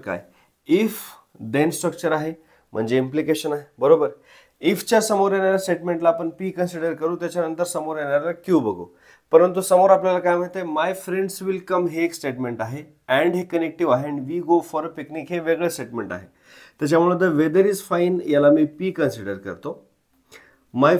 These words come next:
friends will come याला मी क्यू कन्सिडर करतो, and म्हणजे या ठिकाणी आपल्याकडे कनेक्टिव्ह and आहे, आणि we go for a picnic याला मी आर कन्सिडर करतो. So if P then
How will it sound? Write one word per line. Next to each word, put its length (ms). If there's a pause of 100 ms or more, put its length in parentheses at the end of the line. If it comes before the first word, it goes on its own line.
friends 360
will 140 (100)
come 220
याला 180
मी 220 (260)
क्यू 180 (100)
कन्सिडर 380 (100)
करतो, 340 (1000)
and 300
म्हणजे 280
या 80
ठिकाणी 300
आपल्याकडे 360 (100)
कनेक्टिव्ह 640
and 140
आहे, 220 (260)
आणि 160 (100)
we 240
go 120 (100)
for 120
a 160
picnic 300
याला 180
मी 140 (360)
आर 260
कन्सिडर 440
करतो. 320 (520)
So 140 (200)
if 160 (140)
P 120 (560)
then 300